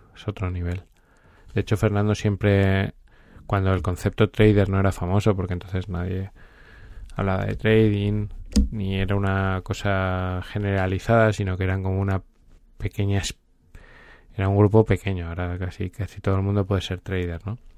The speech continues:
Él hablaba mucho de la mentalidad del trader, lo veía admirable, ¿no?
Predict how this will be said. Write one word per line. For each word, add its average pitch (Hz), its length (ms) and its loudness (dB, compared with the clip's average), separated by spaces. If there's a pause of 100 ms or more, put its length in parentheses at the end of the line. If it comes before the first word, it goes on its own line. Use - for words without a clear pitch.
(880)
Él 101 140 2
hablaba 104 320 6
mucho 107 280 4
de 104 60 6
la 98 80 4
mentalidad 92 400 0
del 92 120 0
trader, 95 300 2
lo 90 120 2
veía 87 200 0
admirable, 85 580 -4 (120)
¿no? 87 160 -10